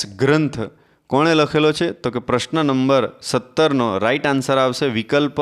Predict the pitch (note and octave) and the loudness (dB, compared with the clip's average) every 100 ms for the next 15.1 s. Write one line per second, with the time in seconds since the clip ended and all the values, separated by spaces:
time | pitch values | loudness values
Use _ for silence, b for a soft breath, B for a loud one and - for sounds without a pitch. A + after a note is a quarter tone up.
0 | - E3 C#3+ A2 B B B - - D3 | -2 0 0 0 B B B -8 -2 2
1 | D3+ E3 - - - G#2+ A#2+ B2+ D3+ D#3 | 2 0 -6 -10 -4 0 0 0 0 0
2 | D3+ D3+ C3 C3+ C3 A#2 F#2+ G2 A#2+ - | 0 0 0 0 -4 -10 -8 -6 -6 -4
3 | - D#2+ - - - A#2+ C#3+ C3+ B2+ C3 | -4 -4 -8 -8 -2 0 0 0 -2 -2
4 | - - B2+ D3+ C#3 G#2+ - - C#3 C3+ | -6 -4 -2 0 -4 -8 -10 -6 -6 -6
5 | B B B - D#3+ D#3 A2 B B B | B B B -2 0 0 -2 B B B
6 | A#2 B2 D#3 D#3+ D#3 D3+ D3 A2 A2 A2 | 0 0 2 0 0 0 -2 -4 -6 -4
7 | - C3+ C3+ B2+ G2+ G2 - A#2 A#2+ C3+ | 0 2 2 0 0 -2 -4 -2 -2 -4
8 | - - - E2 D#2 - _ _ _ _ | -8 -6 -4 -4 -6 -18 _ _ _ _
9 | _ _ _ _ _ _ G2 A#2 B2 - | _ _ _ _ _ _ -4 -2 -2 -2
10 | G2+ G2 A2 A#2 B2+ D#3 - - A#2 - | 0 2 2 0 -2 -4 -4 -2 -2 -2
11 | D3 C#3+ B2 A#2 C3+ C3+ - _ G#2 A2+ | -2 0 0 2 0 -2 -8 _ -2 0
12 | A2 G2+ F#2+ F2 E2+ - - E2+ E2 - | 0 0 -2 -2 -4 -6 -8 -8 -8 -12
13 | _ b b b b b b b b b | _ b b b b b b b b b
14 | b b _ A2+ A#2+ C#3+ G3 E3+ D#3+ E3+ | b b _ 0 2 4 2 0 0 2
15 | F#3 | 0